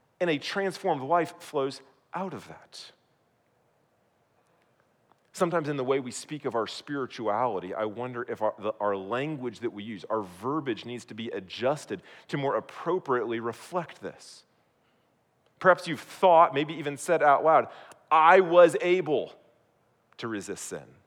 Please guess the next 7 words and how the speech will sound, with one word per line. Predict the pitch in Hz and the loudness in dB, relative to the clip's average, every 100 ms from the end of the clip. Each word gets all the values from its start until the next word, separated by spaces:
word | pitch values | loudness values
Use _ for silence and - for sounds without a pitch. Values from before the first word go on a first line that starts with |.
| _ _ _ _ _ - - | _ _ _ _ _ 0 8
I | 180 196 | 12 12
was | 180 190 175 - 196 | 10 10 10 8 4
able | 202 202 151 107 85 - _ _ - | 6 6 0 0 -6 -20 _ _ -6
to | 147 | -4
hold | 107 117 101 | -2 -6 -6
my | 98 90 | -6 -8
tongue. | - 87 73 | -8 -10 -10